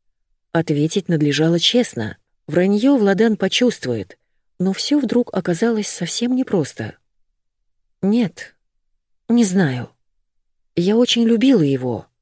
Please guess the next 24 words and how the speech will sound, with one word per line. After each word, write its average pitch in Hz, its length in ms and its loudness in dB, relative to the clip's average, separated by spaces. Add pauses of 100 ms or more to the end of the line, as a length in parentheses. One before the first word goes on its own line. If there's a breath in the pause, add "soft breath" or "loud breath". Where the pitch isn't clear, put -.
(220)
Не 185 220 -2
его, 240 340 0
совсем 214 440 0
другого 226 380 2
человека, 190 680 0 (280 soft breath)
каким 180 340 0
он 175 120 0
никогда 175 420 0
не 214 200 2
был. 120 280 -6 (840)
Временами 214 520 0
мне 175 220 0
кажется, 190 420 -2
что 165 220 0
тот 180 320 2
другой 170 440 0
где-то 208 320 -2
есть". 214 520 -4 (680)
Есть 170 380 0
тот, 202 220 0
кого 170 260 2
я 170 100 4
знаю 170 280 2
сейчас, 214 540 -2